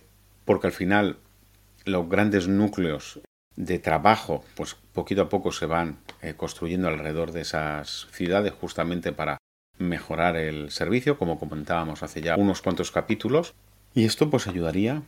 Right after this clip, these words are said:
o esta tecnología podría ayudar muy mucho. Fijaros todo lo que os acabo de decir, al final ese es dato. Dato que debe de ser gestionado,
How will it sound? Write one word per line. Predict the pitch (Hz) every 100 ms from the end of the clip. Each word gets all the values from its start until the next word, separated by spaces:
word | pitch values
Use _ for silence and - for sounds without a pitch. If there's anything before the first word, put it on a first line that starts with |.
| -
o | 82
esta | -
tecnología | 95 98 95 - 135
podría | - 92 82 104 135 101
ayudar | 87 87 98 98 -
muy | 95 98 101
mucho. | 92 104 - - - _ _ -
Fijaros | - 90 131 139
todo | -
lo | 127
que | 120
os | 110
acabo | - 98
de |
decir, | - 117
al |
final | 95 104
ese | 107 -
es | 95 90 85
dato. | 101 107 76 - _ _ _ _ _ _
Dato | 101 123
que | -
debe | 92 95
de | 92
ser | - 87 87
gestionado, | - - 87 - - 80 76 85 110 110 110 113